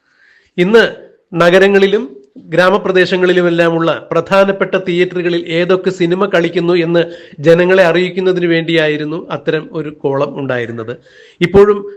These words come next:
ചില ദിനപത്രങ്ങളിൽ ഇത് കാണാം. എന്താണ് പറഞ്ഞു വരുന്നത് എന്ന് കരുതിയാൽ, ഇന്നത്തെ സിനിമ എന്ന് പറയുന്നത് പോലെയാണ് ഇന്നിറങ്ങുന്ന ദിനപത്രങ്ങളിൽ ഇന്നത്തെ ലഹരി എവിടെ നിന്ന് പിടിച്ചു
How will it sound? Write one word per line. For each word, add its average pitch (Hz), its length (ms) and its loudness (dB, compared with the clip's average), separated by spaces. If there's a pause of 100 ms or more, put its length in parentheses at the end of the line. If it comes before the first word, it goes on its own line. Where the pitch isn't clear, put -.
(100)
ചില 190 100 2 (100)
ദിനപത്രങ്ങളിൽ 185 640 -2 (160)
ഇത് 170 160 -6
കാണാം. 156 260 0 (1160)
എന്താണ് 196 320 2 (160)
പറഞ്ഞു 190 300 2
വരുന്നത് 185 340 2 (160)
എന്ന് 180 180 -4
കരുതിയാൽ, 160 380 -4 (840)
ഇന്നത്തെ 233 360 2
സിനിമ 208 220 2 (200)
എന്ന് 196 180 0
പറയുന്നത് 185 440 2
പോലെയാണ് 175 440 2 (200)
ഇന്നിറങ്ങുന്ന 196 600 2 (120)
ദിനപത്രങ്ങളിൽ 180 720 0 (160)
ഇന്നത്തെ 196 440 -2
ലഹരി 180 300 2 (160)
എവിടെ 185 260 -2
നിന്ന് 170 240 -4
പിടിച്ചു 143 320 -6